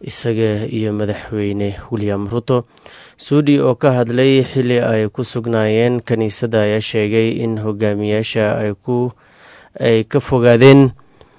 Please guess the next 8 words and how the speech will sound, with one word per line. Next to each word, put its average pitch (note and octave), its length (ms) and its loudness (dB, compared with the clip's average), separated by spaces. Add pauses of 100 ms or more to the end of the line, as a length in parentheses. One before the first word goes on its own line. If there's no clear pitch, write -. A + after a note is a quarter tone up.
(360)
ee, A#2 540 2 (100)
kala A#2+ 220 2
qaybinta B2 880 6
iyo A#2 320 4
siyaasadda A#2+ 800 2
qabyaalas-, A2+ 720 2
ee, A#2 160 2
qabyaalaysan, A#2 760 4